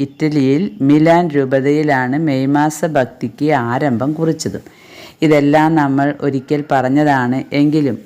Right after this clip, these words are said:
ഒന്ന് ഓർത്തെടുക്കാൻ വേണ്ടി ഇന്ന് പറയുന്നു എന്നേയുള്ളൂ. മിലാൻ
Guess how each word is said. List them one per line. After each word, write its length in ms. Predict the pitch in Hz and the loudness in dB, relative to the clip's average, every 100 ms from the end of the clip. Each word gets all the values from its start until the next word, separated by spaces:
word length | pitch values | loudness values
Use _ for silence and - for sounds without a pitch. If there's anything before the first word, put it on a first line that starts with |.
| - | -6
ഒന്ന് 440 | 156 170 175 165 156 | -2 0 0 -2 2
ഓർത്തെടുക്കാൻ 840 | 165 170 - 170 165 165 165 170 | 2 2 -2 0 0 2 0 2
വേണ്ടി 480 | 156 147 147 170 190 | 0 0 -2 -4 -6
ഇന്ന് 220 | 139 135 139 135 | -4 -4 -2 -4
പറയുന്നു 580 | 131 127 127 135 147 147 | -2 -2 -2 -2 -2 -4
എന്നേയുള്ളൂ. 680 | 135 131 135 127 104 101 - _ _ _ _ _ _ _ _ - _ _ _ _ - - | -4 -2 0 0 -2 -6 -10 _ _ _ _ _ _ _ _ -20 _ _ _ _ -16 2
മിലാൻ 360 | 170 175 190 | 4 4 2